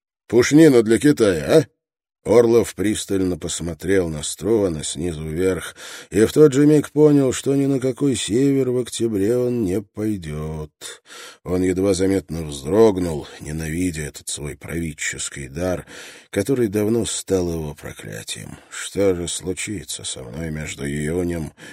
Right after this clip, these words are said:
и октябрём?» «Могу я теперь получить свой корабль назад?» «Да или нет, клянусь богом? Октябрь месяц плохой, и до него ещё далеко. Могу я получить свой корабль назад сейчас, да или нет?» «Да».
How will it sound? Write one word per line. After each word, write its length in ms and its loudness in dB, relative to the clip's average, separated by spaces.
и 120 -4
октябрём?» 920 0
«Могу 460 8
я 220 10
теперь 560 6
получить 560 6
свой 200 6
корабль 400 8
назад?» 520 6
«Да 160 10
или 160 10
нет, 220 8
клянусь 320 6
богом? 360 4
Октябрь 380 8
месяц 240 6
плохой, 460 8
и 20 8
до 80 8
него 180 8
ещё 200 6
далеко. 420 4
Могу 340 6
я 160 10
получить 480 10
свой 180 10
корабль 380 8
назад 320 10
сейчас, 500 8
да 240 8
или 220 8
нет?» 500 6
«Да». 400 0